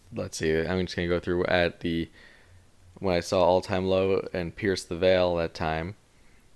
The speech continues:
Who else was Mayday Parade at that show too? I think they were. Uh, got chokeholded to the ground.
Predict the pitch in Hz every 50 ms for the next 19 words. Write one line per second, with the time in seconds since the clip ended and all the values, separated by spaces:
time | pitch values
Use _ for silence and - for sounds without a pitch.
0 | - - _ - _ - - - _ _ _ _ - - _ - _ _ _ -
1 | - - - 135 143 143 - - - - - 90 85 - - - 95 117 123 127
2 | 127 - - 101 117 123 120 - 127 123 - - 135 127 117 - 131 117 113 131
3 | 120 - 92 92 95 85 76 - - - - - - _ _ _ _ _ - -
4 | 90 87 82 78 - 98 98 92 90 - - - - 107 101 95 - 107 98 87
5 | 90 82 - - 85 80 87 90 98 98 90 85 90 107 117